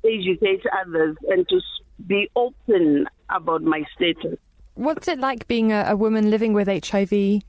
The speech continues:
Speaker 2: in the U K today?
Speaker 1: It, it's not easy. For some, they find it very difficult. For me, I'm able to navigate.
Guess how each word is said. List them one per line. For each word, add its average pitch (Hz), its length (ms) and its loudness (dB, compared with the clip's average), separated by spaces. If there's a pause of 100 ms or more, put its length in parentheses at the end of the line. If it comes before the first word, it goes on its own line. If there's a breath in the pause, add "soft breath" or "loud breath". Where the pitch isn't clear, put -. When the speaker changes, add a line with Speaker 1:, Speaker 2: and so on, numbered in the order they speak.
(100)
Speaker 2:
in 214 160 4
the 214 60 4
U 202 120 2
K 196 220 -2
today? 190 460 -2 (1800 loud breath)
Speaker 1:
It, 277 200 -2 (120)
it's 349 220 0
not 392 200 2
easy. 349 640 4 (300)
For 277 160 -2 (160)
some, 311 360 4
they 220 220 2
find 240 260 0
it 180 120 -2
very 185 300 4 (120)
difficult. 160 580 -4 (680)
For 262 220 -2
me, 302 680 4 (720)
I'm 233 240 -6
able 240 480 2
to 220 120 -6
navigate. 202 600 0